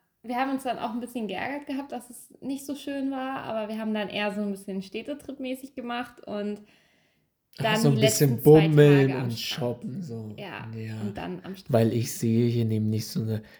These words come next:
Speaker 2: hat sie ganz provokativ hier so hingestellt, weißt du? So, so eine,
Speaker 1: <laughs>
Speaker 2: so eine Tasche, so eine Handtasche. Ich hab gedacht, ey, die hab ich ja noch nie bei ihr gesehen. So eine schöne weiße Handtasche hier, ey.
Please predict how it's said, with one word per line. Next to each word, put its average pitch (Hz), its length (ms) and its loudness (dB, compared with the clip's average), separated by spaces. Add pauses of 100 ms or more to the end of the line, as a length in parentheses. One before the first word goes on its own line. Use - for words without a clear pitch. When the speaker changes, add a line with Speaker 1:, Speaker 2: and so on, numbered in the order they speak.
Speaker 2:
hat - 180 -2
sie 120 160 0
ganz 117 380 0
provokativ 117 880 -2
hier 127 100 -2
so 117 140 0
hingestellt, 117 800 0
weißt 113 280 -4
du? 127 120 0 (280)
So, - 160 2
so 113 180 4
eine, 117 140 4 (120)
Speaker 1:
<laughs> - 100 -20
Speaker 2:
so - 140 -2
eine 117 300 2
Tasche, 117 420 -2
so 127 140 0
eine 113 180 0
Handtasche. 117 600 -2
Ich 139 60 -4
hab 170 80 -6
gedacht, - 300 -6
ey, 131 140 -6
die 120 160 0
hab 123 60 2
ich 117 80 2
ja 120 60 2
noch 117 140 2
nie 127 280 6
bei 135 140 8
ihr 135 120 8
gesehen. 127 280 4
So 123 100 2
eine 127 140 2
schöne 147 600 6
weiße 143 500 6
Handtasche 147 640 4
hier, 123 340 -2
ey. 117 220 -8